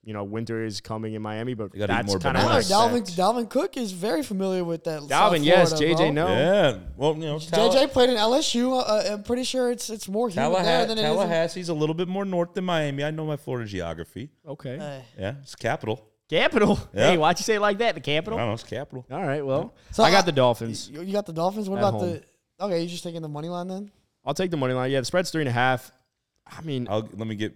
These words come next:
Speaker 2: let me get spread, money line, everything on the Vikings.
Speaker 3: Yeah, I think the Vikings win by a touchdown.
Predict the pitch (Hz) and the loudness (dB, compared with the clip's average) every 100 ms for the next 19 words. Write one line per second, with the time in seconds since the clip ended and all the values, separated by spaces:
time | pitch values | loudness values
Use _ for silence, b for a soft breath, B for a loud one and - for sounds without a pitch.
0 | _ 107 110 92 82 _ - - - 92 | _ -10 -8 -6 -8 _ -18 -16 -10 -4
1 | 95 95 85 80 90 90 85 82 80 76 | 0 -2 -2 -6 -4 -4 -6 -6 -8 -12
2 | 73 73 73 214 202 226 202 185 185 175 | -10 -10 -2 2 2 0 -2 0 0 -2
3 | 151 170 160 143 139 139 143 | -4 -4 -4 -6 -8 -10 -10